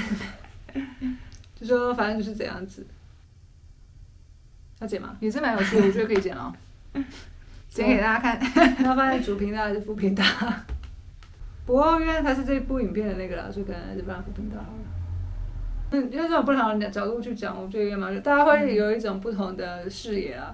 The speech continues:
Speaker 2: 对啊。
Speaker 1: 就是同一个主题用两种方式去讲，也蛮有意思的。
Speaker 2: 对啊，另类的回答。
Speaker 1: 是蛮另类的啦，不过再另类，大家也不会觉得怎样啊。
Speaker 2: <laughs>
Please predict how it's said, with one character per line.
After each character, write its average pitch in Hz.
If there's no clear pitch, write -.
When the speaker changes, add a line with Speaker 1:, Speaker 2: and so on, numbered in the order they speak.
Speaker 2:
对 190
啊。 185
Speaker 1:
就 311
是 339
同 285
一 -
个 302
主 208
题 202
用 233
两 196
种 180
方 190
式 196
去 190
讲， -
也 -
蛮 202
有 -
意 95
思 -
的。 214
Speaker 2:
对 208
啊， 185
另 220
类 214
的 190
回 170
答。 151
Speaker 1:
是 -
蛮 220
另 233
类 220
的 156
啦， 147
不 214
过 247
再 285
另 262
类， 254
大 240
家 226
也 196
不 202
会 196
觉 185
得 180
怎 165
样 170
啊。 196
Speaker 2:
<laughs> 196